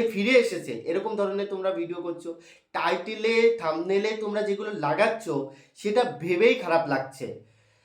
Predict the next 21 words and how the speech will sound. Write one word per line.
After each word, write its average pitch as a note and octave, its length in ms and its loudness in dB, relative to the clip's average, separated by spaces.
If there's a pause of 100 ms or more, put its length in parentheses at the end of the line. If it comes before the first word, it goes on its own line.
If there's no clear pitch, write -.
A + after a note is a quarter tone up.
(120)
আর E3+ 240 4 (120)
আমরা F#3 240 0 (100)
লাগানোর G3+ 360 2 (100)
কারণ G#3+ 300 2
আছে, F3 180 -2
কারণ F3 220 0 (120)
লাগানোর F3 420 0
পরেও G3 220 2 (140)
ভিডিওর F3+ 380 0
মধ্যেও G3 300 0 (140)
আমরা E3+ 240 2
কিন্তু G3+ 340 -4 (160)
ভয়েস D#3 300 2 (100)
দিয়ে G3+ 200 2
কথা F3 240 0 (100)
বলছি, G3+ 280 -2 (100)
সেখানে E3+ 300 -4
কিন্তু G3+ 140 -2 (140)
বলছি G3 260 -4 (180)
আসল G#3 200 -2 (100)
ঘটনাটা F#3+ 400 -2